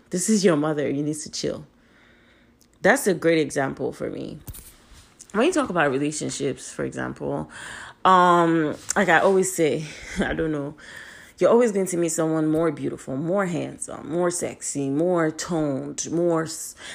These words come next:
like, smarter, finer, funnier. I don't know, like, everything are, like, you're going to find someone who has more qualities of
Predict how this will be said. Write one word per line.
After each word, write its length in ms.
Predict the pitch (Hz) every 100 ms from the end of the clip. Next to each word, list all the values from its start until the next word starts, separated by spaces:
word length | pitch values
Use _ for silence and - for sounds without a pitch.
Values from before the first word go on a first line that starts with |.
| -
like, 180 | 151 -
smarter, 720 | - 190 185 151 143 147 - _ - _ _ _ _ _ _
finer, 480 | - - 196 180 151
funnier. 800 | 143 - 208 208 175 135 127 - - _ _ _ - - -
I 60 |
don't 200 | 214 262
know, 240 | 294 311 302
like, 380 | 170 156 156 - _ - _ -
everything 500 | 269 294 - 262 247
are, 320 | 214 233 185
like, 220 | 160 160 - - - -
you're 160 | 196
going 140 | 202 269
to 80 | 240
find 200 | 202 202
someone 240 | 190 185
who 80 | 185
has 160 | 170
more 400 | 156 165 202 214
qualities 640 | 208 - 170 180 180 180 170
of 160 | 151